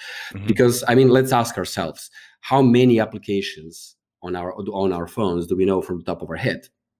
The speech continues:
Speaker 2: At max,
Speaker 1: Right.
Speaker 2: thirty or forty. How many of those do we know that are residing in our, uh, for, on our Alexa device?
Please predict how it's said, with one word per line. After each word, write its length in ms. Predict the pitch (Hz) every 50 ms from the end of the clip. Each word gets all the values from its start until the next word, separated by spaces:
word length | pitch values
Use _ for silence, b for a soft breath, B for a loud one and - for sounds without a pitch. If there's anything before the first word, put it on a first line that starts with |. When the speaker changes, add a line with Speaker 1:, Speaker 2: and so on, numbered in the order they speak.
| _ -
Speaker 2:
At 160 | 95 - -
max, 300 | 117 117 117 - - 104
Speaker 1:
Right. 140 | 98 92 - - _ _ _
Speaker 2:
thirty 320 | - - 113 104 101 92
or 80 | 90 87
forty. 360 | - - 127 113 95 80 76 - _ _ _ _ B B B B B B
How 160 | - - 135
many 320 | 131 120 131 147 151 143
of 160 | 127 120 - -
those 260 | 107 98 98 101 98
do 80 | 101
we 100 | 98 101
know 300 | 98 98 98 98 95 92
that 200 | 92 95 87 -
are 220 | 101 92 92 90 87
residing 580 | 90 95 90 85 98 92 92 92 92 92 87
in 120 | 87 87 87
our, 380 | 87 87 85 85 85 87 -
uh, 280 | - 92 87 85 85 85
for, 320 | - _ 95 95 95 98 -
on 60 | 98
our 120 | 95 92 92
Alexa 360 | 90 87 90 90 - - -
device? 540 | 80 - - 98 - - - - - -